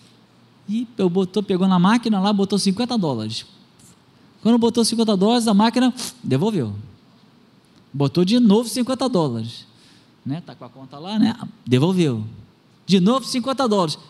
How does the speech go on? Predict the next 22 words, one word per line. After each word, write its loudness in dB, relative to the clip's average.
devolveu. 2
Ele: -4
"Agora 0
entendi. -2
Agora 0
entendi." 2
Né? -2
Você -2
tem 0
sempre 0
que -4
perguntar 2
que -2
o 4
que, 0
se 0
o 2
que 2
vem 4
na 2
tua 2
mão 2